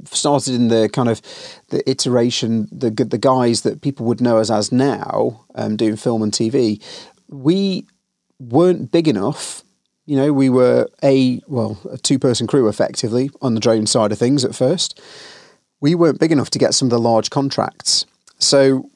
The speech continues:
what we did, and, and we wanted to move away from just doing media work, because it was quite seasonal, particularly at the time. Um, it was quite, um, because drones were so new, people weren't open to using them necessarily. They would prefer to use a helicopter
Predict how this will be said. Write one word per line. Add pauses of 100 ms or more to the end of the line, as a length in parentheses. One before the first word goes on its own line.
what
we
did,
and,
and
we
wanted
to
move (220)
away
from
just
doing
media
work, (260)
because
it
was
quite
seasonal, (100)
particularly
at
the
time. (480)
Um, (300)
it
was
quite, (400)
um,
because
drones
were
so
new,
people
weren't
open
to
using
them
necessarily.
They
would
prefer
to
use
a
helicopter